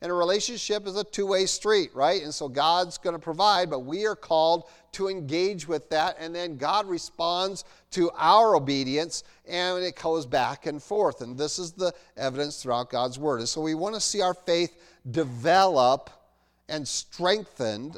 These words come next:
not necessarily increase. We're not looking for more of it. We're looking for some things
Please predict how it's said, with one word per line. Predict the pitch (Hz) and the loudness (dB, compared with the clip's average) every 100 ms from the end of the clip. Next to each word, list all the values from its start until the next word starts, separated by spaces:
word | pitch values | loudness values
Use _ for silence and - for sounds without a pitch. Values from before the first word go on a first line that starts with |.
| - | -6
not | 131 131 170 180 | -2 -2 -4 -6
necessarily | 196 - 202 196 202 202 | -8 -8 -4 -2 0 -2
increase. | 180 175 - 139 - | -6 -6 -4 -4 -4
We're | 139 | -6
not | 170 | -6
looking | 175 | -6
for | - 180 | -8 -6
more | 180 165 120 | 0 2 2
of | 107 | 0
it. | 135 - - _ _ _ _ | -4 -4 -12 _ _ _ _
We're | 131 156 | -4 -2
looking | 190 202 | -2 -6
for | - | -10
some | 160 180 175 - | -10 -10 -10 -6
things | 165 170 165 | -4 -4 -8